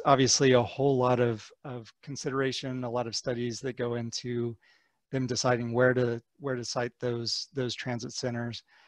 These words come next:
Uh, but I suspect, and, and, you know, this is an area that is on their radar now.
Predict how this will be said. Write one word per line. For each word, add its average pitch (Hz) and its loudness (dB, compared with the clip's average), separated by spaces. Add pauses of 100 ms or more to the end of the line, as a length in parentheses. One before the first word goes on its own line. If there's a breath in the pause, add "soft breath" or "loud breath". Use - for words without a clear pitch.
(360 soft breath)
Uh, 120 -6
but 143 4
I 151 6
suspect, 147 -2
and, 127 0
and, 127 -4
you 147 -4
know, 135 2
this 135 2
is 147 2
an 123 -6
area 120 0
that 117 -2 (180)
is 127 -8
on 135 -2
their 123 -2
radar 117 -2
now. 113 -4